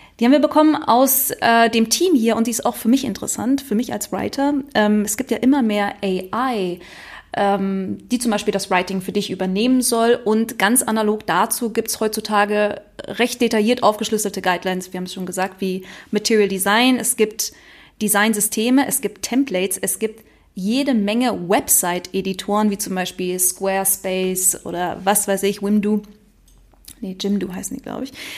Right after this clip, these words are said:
Ähm, damit wird jetzt U-X-Design so ein bisschen zugänglich für jedermann, der klicken und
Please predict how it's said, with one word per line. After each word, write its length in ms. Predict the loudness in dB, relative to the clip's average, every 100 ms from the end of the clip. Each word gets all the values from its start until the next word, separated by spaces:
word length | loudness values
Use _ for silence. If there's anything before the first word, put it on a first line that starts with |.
| -16 0
Ähm, 600 | 4 6 6 4 0 -6 -18 _ _ _
damit 480 | 0 4 4 2 -2
wird 220 | -2 -2
jetzt 260 | -4 -6 -6
U-X-Design 1040 | -6 -6 -8 -8 0 2 2 -2 2 2
so 120 | 2
ein 120 | -2 -2
bisschen 320 | 0 2 2
zugänglich 580 | 0 -2 -2 -2 -2 0
für 140 | 0
jedermann, 720 | 2 0 0 2 2 2 4 2 0 -6 -2
der 460 | 0 2 2 0 -4 -12 -20 _ _ _ -10
klicken 540 | -4 -2 2 2 2
und 500 | 0 0 2 2 2